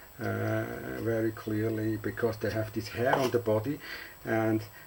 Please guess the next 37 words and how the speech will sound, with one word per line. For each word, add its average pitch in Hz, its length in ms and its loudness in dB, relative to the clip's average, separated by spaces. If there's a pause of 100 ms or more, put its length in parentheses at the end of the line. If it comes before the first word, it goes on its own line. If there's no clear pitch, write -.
(120)
these 123 220 2
are 110 280 4
all, 120 440 6
uh, 120 340 2 (300)
uh, 131 100 -4
very 120 280 0
sensitive 127 760 -2
little 123 340 4
hairs 120 520 2 (380)
where 120 200 4
they 113 160 4
know 123 380 4 (600)
exactly 117 680 2
where 110 200 2
they 107 180 4
are, 107 360 2 (220)
whether 107 220 0
in 110 140 4
a 110 40 2
substrate 117 880 0
or 104 300 -2
in 110 140 4
a 101 60 2
wet 113 260 0
substrate 117 640 0
or 110 80 4
in 104 140 4
a 101 40 0
dry 107 480 2
one 104 220 -2
or 98 160 -8
whatever. 92 440 -6 (520)
So 123 240 8
now 113 220 6
look, 120 180 6 (380)
this 139 200 0
is 110 160 -6